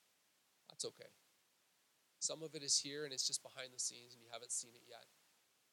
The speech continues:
And some of it is aspirational. This is what we're pointing to. This is what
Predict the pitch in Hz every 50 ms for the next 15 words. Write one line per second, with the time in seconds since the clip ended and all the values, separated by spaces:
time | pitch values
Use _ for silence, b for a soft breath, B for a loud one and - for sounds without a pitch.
0 | _ - - - - 147 143 151 151 139 151 143 139 135 131 131 131 - - -
1 | 123 123 131 135 - - 113 107 110 120 - - 131 117 123 123 - 123 120 -
2 | - - 113 110 - - 117 113 - 123 110 110 - 139 147 151 - - - 160
3 | 165 165 151 147 135 143 143 135